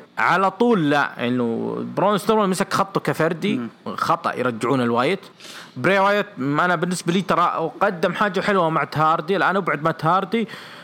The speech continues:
Speaker 1: قد تكون الوايت فاميلي، آم، آم، مثل ما ت-، يعني، آم، تكون طوق نجاة، لكن أنا أقول: "أوكي،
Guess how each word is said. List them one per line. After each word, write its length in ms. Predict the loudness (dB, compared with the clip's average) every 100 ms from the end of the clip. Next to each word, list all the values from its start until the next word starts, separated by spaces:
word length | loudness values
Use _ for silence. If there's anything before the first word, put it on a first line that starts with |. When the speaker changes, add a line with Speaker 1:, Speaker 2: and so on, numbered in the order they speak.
| -4
Speaker 1:
قد 80 | -2
تكون 340 | 0 2 2
الوايت 360 | 4 2 0 0
فاميلي، 400 | 0 2 2 0
آم، 580 | 2 2 2 0 -4 -8 -12 -20 _ 0
آم، 480 | 2 2 0 -2 -2
مثل 160 | 0
ما 140 | 0 -2
ت-، 360 | -6 _ -18 -18 -16 -4
يعني، 440 | 0 2 0 -2 -8 -20 -14 -6
آم، 340 | -2 -2 -4 -8 -18 -20 -20 -20
تكون 400 | -2 2 2 2
طوق 360 | 2 2 2 0
نجاة، 400 | 0 2 0 2
لكن 420 | 0 0 0 2
أنا 140 | 2
أقول: 300 | 2 0 -4 -8 -20 -4
"أوكي، 460 | -2 -2 -2 -2